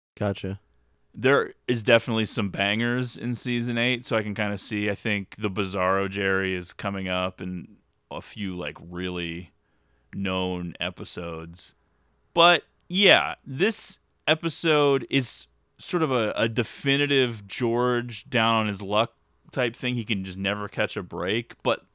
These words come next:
Speaker 2: at the
Speaker 1: Those,
Speaker 2: same time,
Speaker 1: yeah.
Speaker 2: he never deserves one because he's such a piece of shit.
Speaker 1: I know. Those are the ones that always speak to me the most, though. The George down on his luck eps.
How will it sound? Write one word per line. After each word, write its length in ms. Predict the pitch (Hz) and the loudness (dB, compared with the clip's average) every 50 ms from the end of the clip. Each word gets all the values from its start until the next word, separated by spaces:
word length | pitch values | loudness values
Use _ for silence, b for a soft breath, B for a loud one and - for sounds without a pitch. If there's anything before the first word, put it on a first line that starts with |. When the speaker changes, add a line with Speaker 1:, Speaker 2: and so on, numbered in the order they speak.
| _ - | _ -2
Speaker 2:
at 60 | 117 | 0
the 60 | 127 | 0
Speaker 1:
Those, 120 | 123 107 | 0 0
Speaker 2:
same 240 | - 131 120 117 110 | 2 4 4 4 4
time, 260 | - - 110 110 110 | 2 0 2 2 2
Speaker 1:
yeah. 60 | 104 104 | 2 2
Speaker 2:
he 40 | |
never 320 | 98 98 104 101 98 104 98 | 2 4 2 2 2 2 -2
deserves 560 | 90 95 87 95 98 90 87 95 101 107 110 | -2 -4 -6 -6 -6 -4 -4 -4 -4 -6 -6
one 240 | 113 110 110 110 110 | -4 -2 -2 -2 -2
because 280 | 101 98 - 107 92 92 | -4 -6 -6 -8 -8 -8
he's 100 | 95 - | -8 -8
such 220 | - 101 92 - | -8 -8 -6 -6
a 60 | 95 | -8
piece 280 | 87 - 98 95 - - | -8 -8 -8 -10 -8 -10
of 80 | 95 - | -10 -10
shit. 220 | - - 95 92 | -10 -8 -4 -2
Speaker 1:
I 80 | 107 101 | -2 -2
know. 320 | 104 104 98 95 92 92 - _ | 0 -2 -2 -4 -6 -8 -8 _
Those 220 | - 117 139 151 165 | 2 2 2 2 2
are 40 | 175 | 2
the 60 | 175 | 2
ones 180 | 175 170 160 | 2 0 0
that 80 | 165 165 | 0 2
always 200 | 165 165 156 143 | 2 2 2 0
speak 260 | - - 170 170 165 - | 0 0 0 -2 0 -2
to 80 | - | -4
me 120 | 110 104 95 | -2 -2 -2
the 80 | 95 | -2
most, 340 | 90 90 80 69 101 - - | -4 -4 -4 -6 -6 -8 -6
though. 280 | - 95 80 82 101 - _ _ _ _ _ _ _ _ _ _ _ _ _ _ | -4 -2 -2 -2 -4 -6 _ _ _ _ _ _ _ _ _ _ _ _ _ _
The 100 | - 107 | -10 -8
George 320 | - - 113 117 113 - - | -2 0 2 2 0 0 0
down 200 | 127 120 120 120 | 2 2 2 4
on 140 | 117 113 113 | 2 2 2
his 160 | 110 101 117 | 0 0 2
luck 240 | 120 117 113 107 - | 4 4 4 2 0
eps. 480 | - 90 101 87 80 - - - - - | -2 -2 -2 -2 -4 -4 -6 -6 -6 -8